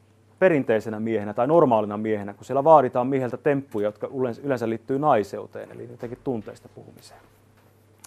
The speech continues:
Ö, tämähän on mielenkiintoinen keskustelu sinänsä, että esimerkiksi, niin kun, kun oli tää yhden sukupuolen malli silloin vielä tuhatkuusisataaluvulla ja, ja oikeastaan keskiajalla ja antiikissa,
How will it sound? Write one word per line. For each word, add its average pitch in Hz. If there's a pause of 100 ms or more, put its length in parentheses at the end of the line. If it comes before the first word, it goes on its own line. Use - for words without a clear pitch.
(680)
Ö, 151 (240)
tämähän 180
on 170
mielenkiintoinen 151
keskustelu 156
sinänsä, 143
että 117
esimerkiksi, 131
niin 151
kun, 147
kun 160
oli 160
tää 156
yhden 165
sukupuolen 110
malli 110
silloin 113
vielä 113
tuhatkuusisataaluvulla 104
ja, 107 (140)
ja 113
oikeastaan 113
keskiajalla 107 (160)
ja 110
antiikissa, 113